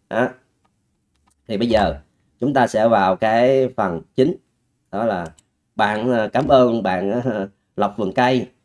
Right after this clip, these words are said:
đã thống kê lại tất cả những cái thời gian. Thì thời gian này có đúng hay sai á, thì quý vị khán giả có thể dò lại, dễ kiểm tra lắm cô chú anh chị. Đây, tất cả những cái thời gian mà xảy ra cái drama này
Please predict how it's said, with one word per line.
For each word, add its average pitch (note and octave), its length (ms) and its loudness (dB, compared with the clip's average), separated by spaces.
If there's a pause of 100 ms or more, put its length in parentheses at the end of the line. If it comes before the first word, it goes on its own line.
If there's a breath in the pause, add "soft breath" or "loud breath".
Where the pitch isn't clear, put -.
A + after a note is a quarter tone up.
(120)
đã G#2 180 -4
thống F3 220 -4
kê D3+ 160 6
lại G#2+ 160 -2
tất - 260 -16
cả G#2 160 -6
những C3 180 -4
cái C#3+ 100 -2
thời G2 200 -6
gian. A#2+ 280 0 (140)
Thì G2 120 -6
thời F#2+ 160 -4
gian A#2 140 0
này G#2+ 80 -4
có - 80 -10
đúng E3 160 -2
hay E3+ 100 -2
sai C3 300 2
á, D3+ 180 4
thì G2 140 -8
quý C3+ 60 0
vị F#2+ 160 -4
khán B2 80 -6
giả A2 140 0
có D3+ 100 -6
thể B2 160 0
dò F#2 260 0
lại, E2+ 280 -2
dễ G#2+ 200 -4
kiểm A#2+ 200 -4
tra A#2 200 2
lắm C3 120 -2
cô C#3 60 -4
chú C#3 140 -2
anh F#3 80 -2
chị. F2+ 220 -4 (340)
Đây, B2 260 2 (480)
tất A3+ 240 -2
cả A2+ 140 0
những D3 180 0
cái D3+ 80 0
thời A2 140 0
gian A2+ 260 -2
mà F#2 60 -6
xảy F#2 320 -6
ra C3+ 100 4
cái C#3+ 160 -2 (200)
drama A2 340 0
này F2 240 -4